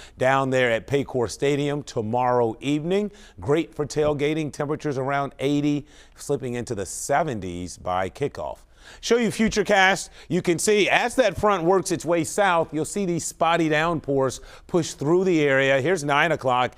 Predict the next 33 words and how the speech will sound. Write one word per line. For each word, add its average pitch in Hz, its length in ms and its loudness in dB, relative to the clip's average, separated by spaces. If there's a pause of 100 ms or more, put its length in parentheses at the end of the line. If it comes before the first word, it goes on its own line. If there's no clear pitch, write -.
(220)
take 165 240 0
you 165 80 -2
through 160 220 0
midnight. 131 600 2
This 123 200 -4
is 120 80 0
all 139 200 4
moving 127 320 0
out. 127 360 2 (260)
And 117 100 -4
then 120 220 -2
once 143 400 -4
we 131 140 -2
get 127 260 -2
towards 120 280 -4
the 110 100 -4
midnight 123 400 -2
hour, 104 400 2 (240)
it's 123 160 -6
pretty 131 240 -4
quiet 113 560 0
into 104 320 -8
Friday 110 480 -2
and 95 120 -10
Saturday 101 760 -4 (300)
with - 240 -12
plenty 131 300 -6
of 95 100 -8
sunshine 101 680 -8
and 90 160 -10
pretty - 320 -14
comfortable 107 580 -8
conditions 80 720 -10